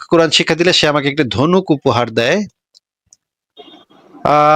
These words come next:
আমি রাসূলুল্লাহ সাল্লাল্লাহু আলাইহি ওয়াসাল্লামের নিকট উল্লেখ করলে তিনি বলেন, "তুমি এটা গ্রহণ করলে জানবে যে তুমি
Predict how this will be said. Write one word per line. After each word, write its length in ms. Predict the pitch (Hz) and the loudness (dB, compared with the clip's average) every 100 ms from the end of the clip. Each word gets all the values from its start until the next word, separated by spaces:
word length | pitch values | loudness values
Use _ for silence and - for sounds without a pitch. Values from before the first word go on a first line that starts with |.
| 156 156 151 - 147 | 4 2 0 -2 0
আমি 220 | 160 180 | 2 2
রাসূলুল্লাহ 100 | 180 | 2
সাল্লাল্লাহু 100 | 175 | 2
আলাইহি 240 | 180 165 | 2 2
ওয়াসাল্লামের 380 | 170 160 175 170 | 0 2 0 0
নিকট 220 | 165 165 | -2 0
উল্লেখ 220 | 160 160 170 | 2 2 2
করলে 160 | 175 | 0
তিনি 200 | 170 175 | 0 0
বলেন, 260 | 170 160 160 | 2 0 0
"তুমি 220 | 165 170 | 0 0
এটা 160 | 165 170 | 0 0
গ্রহণ 340 | 131 131 160 | 0 0 0
করলে 420 | 175 185 185 135 | 0 0 2 0
জানবে 400 | 113 135 147 165 | 0 0 0 0
যে 120 | 156 131 | 0 0
তুমি 240 | 147 151 | 0 0